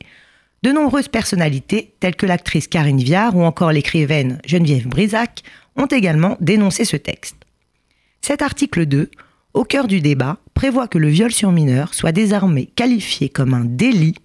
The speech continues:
et non plus comme un crime, comme c'était le cas depuis dix-huit cent dix. L'article deux ne contient pas non plus de notion d'âge et de consentement. Ce délit est certes puni par la loi de dix ans de prison au lieu de cinq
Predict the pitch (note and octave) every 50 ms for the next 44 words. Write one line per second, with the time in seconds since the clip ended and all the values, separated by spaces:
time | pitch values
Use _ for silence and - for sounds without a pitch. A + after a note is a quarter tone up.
0 | _ _ _ _ _ _ - C4+ C4 A#3 G#3+ - - C#4+ C#4+ - F3+ D#3 C#3+ C3
1 | - - - - B2+ C3 D3+ E3 E3+ - _ _ _ _ _ _ _ - D#3 D3+
2 | - - A#2 - B2+ B2 C#3+ D#3 - C4+ C#4 G#3 F#3 D#3 - - C4 C#4 - -
3 | - D3 C#3+ G#3 A3 A#3 C4 B3 - - D#3+ C3 A2+ - - - - - - -
4 | _ _ _ _ _ _ _ _ _ _ _ _ - A#3+ - - - D#4 - -
5 | A3 G3 D3+ C#3 D3 D3+ - - _ - _ _ _ _ _ _ G#3+ A#3+ - -
6 | B3+ - - A3+ A3 - F3+ E3 F3+ F#3+ - - C4+ G3+ D#3+ D#3+ E3 E3 D3+ -
7 | - C#3+ C#3 C3+ B2 B2+ D#3+ G3+ A3+ A#3+ A#3 A3+ - - - G#3+ A3 C4 C4 -
8 | A#3 A3 - - D#3 - - C3 B2 - - _ _ _ _ _ _ _ - _
9 | _ _ _ _ _ _ _ - - C4 A3+ B3 C4 A#3 G#3+ G#3 F3+ - - _
10 | _ G3+ G3 - - - G3+ D3 C3 - - - - _ - - F3 D3+ C#3 B2
11 | - B2+ B2+ C3 C3 C#3 C#3 C#3 C#3 B2+ A2+ A2 A2 A#2+ C3+ E3 E3 C#3+ D3 A#2+
12 | A2+ - - - D#3 C#3+ C3 C#3 B2+ A#2+ - - _ _ F#3+ E3+ D3+ D3 C#3 D#3
13 | D3 - - - A#3+ C#4 C#4 - - -